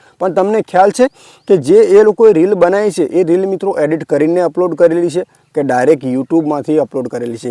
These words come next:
YouTube-માં પરમિશન સો ટકા ગીતો માટે આપેલી છે, પણ એ ગીત YouTube-માં કે Instagram-માં તમે ડાઉનલોડ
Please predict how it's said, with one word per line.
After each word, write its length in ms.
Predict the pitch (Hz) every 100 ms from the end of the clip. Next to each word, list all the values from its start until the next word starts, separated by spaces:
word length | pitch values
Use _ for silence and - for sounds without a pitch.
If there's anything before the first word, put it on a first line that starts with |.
| 117
YouTube-માં 440 | 156 196 233 240 -
પરમિશન 480 | 208 208 226 233 220 220
સો 100 | 202
ટકા 280 | 214 208
ગીતો 300 | 196 185 196 190
માટે 160 | 180 180
આપેલી 300 | 160 165 160
છે, 140 | 147 127 _ _ - _
પણ 140 | 220 214 - 226
એ 40 |
ગીત 240 | 202 202 - _ _ 160
YouTube-માં 600 | 196 - 240 214 208 208
કે 80 | 185
Instagram-માં 580 | - 170 165 165 170 156
તમે 180 | 151 151
ડાઉનલોડ 400 | 135 135 151 139